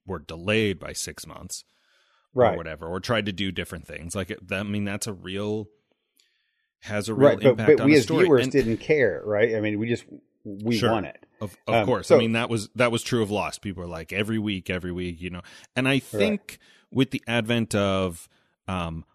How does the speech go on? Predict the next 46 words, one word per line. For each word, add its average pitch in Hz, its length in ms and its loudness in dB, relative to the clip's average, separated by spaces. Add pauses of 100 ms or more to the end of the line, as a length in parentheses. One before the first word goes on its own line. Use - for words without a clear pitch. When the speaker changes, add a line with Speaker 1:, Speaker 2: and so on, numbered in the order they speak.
(160)
Speaker 1:
all 123 280 4
of 110 100 0
these 117 200 -2
streaming 107 420 -2
services, 104 640 -2
you 98 80 -4
know, 92 160 -4
if 90 140 -10
you're, 92 260 -4 (340)
if 92 180 -12
you're, 90 180 -6 (500)
you 92 120 -12
know, 82 100 -10
watching 90 440 -8
things 90 340 -8
on 82 240 -8
the, 80 220 -10 (340)
on 92 120 -6
the 87 80 -4
cert-, 98 240 -6
you 90 80 -8
know, 82 100 -8
you've 80 160 -12
got 82 220 -8
C 101 180 -6
B 92 160 -6
S 87 200 -6
All 87 160 -6
Access, 85 400 -10
you've 76 80 -18
got 80 180 -12
H 87 220 -12
B 90 140 -8
O 87 280 -10 (480)
Go, 92 300 -4
H 85 200 -8
B 95 80 -8
O 85 80 -8
Now, 85 300 -12
you 82 140 -12
got 82 160 -12
Netflix, 87 560 -12
all 87 160 -10
of 85 80 -14
these 87 180 -14
things. 90 440 -12